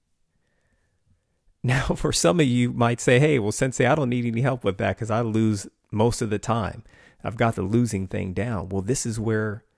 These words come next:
you need to start, and everyone needs to start, is you have to get past first this binary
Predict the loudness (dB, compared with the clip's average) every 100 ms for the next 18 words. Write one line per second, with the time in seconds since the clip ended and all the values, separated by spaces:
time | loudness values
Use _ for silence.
0 | _ _ _ _ _ _ _ -6 -4 -2
1 | -6 -10 -12 -12 -14 -20 _ _ _ -18
2 | -16 -10 -6 -4 -6 -8 -12 -12 -12 -10
3 | -10 -10 -8 -6 -6 -8 -6 -6 -4 -4
4 | -4 -8 -10 -4 -4 -4 -6 -10 -8 -8
5 | -8 -8 -8 -8 -8 -10